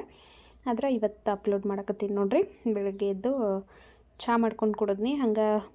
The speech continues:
ಪೊಂಗಲ್ ಮಾಡಕತ್ತಿದ್ದಿ ಇವತ್ತು ನಾಷ್ಟಕ್ಕೆ. ನ-, ಅದಕ್ಕನು ಬ್ಯಾಳಿ, ಅಕ್ಕಿ ಎಲ್ಲನೂ ಕೂಗ್ಸಾಕ್ ಇಟ್ಟು ಬನ್ನಿ, ಇಟ್ಟು ಬಂದು ಚಹಾ ಮಾಡ್ಕೊಂಡು ಕುಡಿದು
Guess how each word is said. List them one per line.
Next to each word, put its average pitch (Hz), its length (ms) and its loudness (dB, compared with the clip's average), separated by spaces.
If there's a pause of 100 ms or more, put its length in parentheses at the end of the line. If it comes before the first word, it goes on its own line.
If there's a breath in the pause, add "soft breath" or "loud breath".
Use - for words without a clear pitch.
ಪೊಂಗಲ್ 226 300 4
ಮಾಡಕತ್ತಿದ್ದಿ 208 520 0
ಇವತ್ತು 196 240 -4
ನಾಷ್ಟಕ್ಕೆ. 202 680 -4
ನ-, 233 160 0
ಅದಕ್ಕನು 214 420 0
ಬ್ಯಾಳಿ, 202 440 2
ಅಕ್ಕಿ 202 380 -6
ಎಲ್ಲನೂ 202 460 0
ಕೂಗ್ಸಾಕ್ 202 460 -6
ಇಟ್ಟು 202 140 -8
ಬನ್ನಿ, 202 220 0
ಇಟ್ಟು 269 320 -4
ಬಂದು 214 280 0
ಚಹಾ 233 200 -2
ಮಾಡ್ಕೊಂಡು 196 380 -4
ಕುಡಿದು 208 380 -2